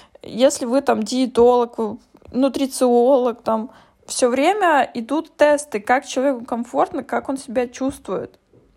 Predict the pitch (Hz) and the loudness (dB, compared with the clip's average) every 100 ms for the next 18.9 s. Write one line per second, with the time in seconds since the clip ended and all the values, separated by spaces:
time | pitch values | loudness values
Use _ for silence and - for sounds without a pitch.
0 | _ 233 220 - 269 214 220 247 226 226 | _ -2 -2 -4 -10 -6 -4 -4 -6 -10
1 | 208 214 202 196 - - - 254 277 262 | -12 -12 -10 -12 -14 -18 -2 0 2 0
2 | 277 254 247 - - - - - _ 233 | 2 0 -4 -12 -20 -20 -20 -20 _ 2
3 | 233 220 262 - 254 277 208 240 226 226 | 2 2 0 0 -2 -2 -2 0 2 4
4 | 240 214 214 247 220 240 - - - 220 | 2 -2 -6 0 0 0 -6 -18 -14 -6
5 | 247 262 262 285 294 254 247 269 269 240 | -2 2 2 0 -4 -2 0 0 -2 -6
6 | 233 294 370 247 254 247 247 226 233 - | 0 0 0 -2 -2 0 2 0 -2 -10
7 | - - 226 - 294 254 240 254 302 269 | -18 -12 -6 2 2 0 0 0 0 -4
8 | - - 226 240 277 254 - - - 285 | -8 -8 -4 0 0 -2 -4 -6 2 2
9 | 339 285 - 214 208 - _ - - _ | 2 -2 -2 -2 -2 -10 _ -20 -20 _
10 | - 220 208 233 262 302 294 226 226 226 | 0 2 2 2 2 2 0 -2 0 0
11 | 233 208 - 220 233 233 214 233 220 208 | -2 -10 -10 -6 -2 -2 0 0 0 0
12 | 226 233 - - 220 226 - - - - | -2 -2 -6 -8 -2 0 0 -2 -8 2
13 | 285 294 233 277 - 240 233 269 269 240 | 2 4 2 2 0 -4 0 2 0 -2
14 | 240 233 240 240 226 214 226 220 214 196 | -6 -6 -6 -6 -6 -8 -4 -4 -2 -4
15 | 220 - 208 - 226 247 - 196 208 196 | -4 -6 -8 -6 -4 -4 -6 -6 -2 -2
16 | 208 214 - - 170 196 196 190 208 208 | -2 -6 -10 -8 -2 0 -2 -6 -6 0
17 | 269 277 240 226 - 208 214 247 330 339 | 0 0 -2 -2 -6 -10 -2 2 2 0
18 | 339 294 294 285 269 254 247 226 214 | -4 -4 -2 -2 0 0 0 -4 -10